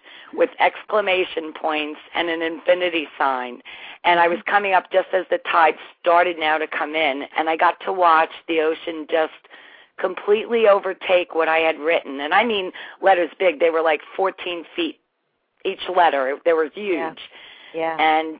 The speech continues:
Speaker 1: um, and I just envisioned that going out into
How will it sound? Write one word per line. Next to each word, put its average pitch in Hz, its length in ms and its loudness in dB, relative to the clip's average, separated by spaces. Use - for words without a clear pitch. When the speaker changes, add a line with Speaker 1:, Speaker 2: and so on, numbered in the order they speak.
Speaker 1:
um, 151 480 -2
and 170 140 2
I 175 100 2
just 180 280 -8
envisioned 175 540 -6
that 156 220 -2
going 170 380 -2
out 165 280 0
into 156 220 -10